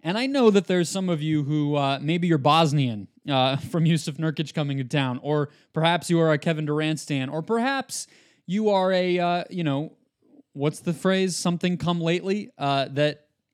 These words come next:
is just now getting into the Suns, and that's all fine. I'm happy you guys are here, but I think that you could make a credible claim that, uh,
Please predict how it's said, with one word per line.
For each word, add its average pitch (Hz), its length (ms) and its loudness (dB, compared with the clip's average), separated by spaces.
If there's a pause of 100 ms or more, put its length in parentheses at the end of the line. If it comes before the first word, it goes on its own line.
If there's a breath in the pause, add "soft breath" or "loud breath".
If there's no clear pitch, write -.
is 147 180 0
just 160 240 0
now 170 360 -2 (260)
getting 185 180 2
into 247 160 0
the 160 80 0
Suns, 123 300 -4
and 175 40 -4
that's 220 200 -2
all 143 140 2
fine. 170 280 -2
I'm 107 100 -8
happy 135 260 -4
you 120 60 -8
guys 120 240 -6
are 107 80 -10
here, 170 280 -4
but 123 280 -8 (1400 soft breath)
I 220 120 0
think 254 200 0
that 233 40 0
you 208 140 2
could 196 100 -2
make 185 160 0
a 170 80 0
credible 170 320 0
claim 175 340 -2
that, 139 220 -4
uh, 139 220 -2